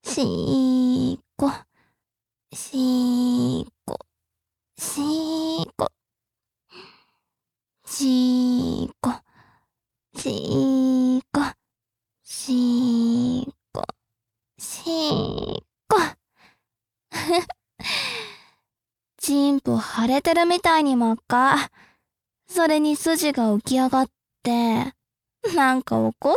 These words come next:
てるみたい。<laughs> あ、本体は怒ってる？さっきからずっと仏頂面なんだけど。しー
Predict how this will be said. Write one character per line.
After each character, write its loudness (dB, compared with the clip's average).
て 2
る 4
み 2
た 0
い。 -8
<laughs> -4
あ、 0
本 4
体 4
は 4
怒 0
っ -2
て -6
る？ 2
さ 2
っ 0
き -8
か 0
ら 0
ず 0
っ 0
と 0
仏 0
頂 2
面 4
な 4
ん 2
だ 2
け -2
ど。 2
し -4
ー 2